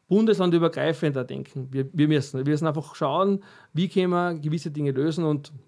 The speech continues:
ja, so ein bisschen ausgeholt, ein bisschen länger, aber du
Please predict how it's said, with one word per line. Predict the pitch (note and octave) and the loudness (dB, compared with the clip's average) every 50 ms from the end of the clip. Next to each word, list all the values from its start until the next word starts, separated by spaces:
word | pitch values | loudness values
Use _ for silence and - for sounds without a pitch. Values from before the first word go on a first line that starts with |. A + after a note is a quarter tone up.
| _ | _
ja, | - C3+ B2 A2+ - _ _ _ _ _ _ | -4 -4 -4 -4 -8 _ _ _ _ _ _
so | - F#3 | -2 0
ein | F#3 | 2
bisschen | G#3+ G3+ F3+ | 4 4 4
ausgeholt, | D3+ F#3+ G3+ - - A3+ G#3 F#3 | 4 2 0 0 -2 -2 -2 0
ein | E3+ | 0
bisschen | E3+ E3 D#3+ | -2 -2 0
länger, | D#3 D#3+ F#3 G3+ G3+ G3+ F#3+ - - - - - - - _ | 0 2 2 2 2 2 0 -4 -10 -20 -20 -20 -20 -20 _
aber | - D#3+ D#3 E3 E3 E3 E3 E3 D#3+ D#3+ D#3+ | -4 -2 0 2 4 4 4 2 2 -2 -4
du | - | -8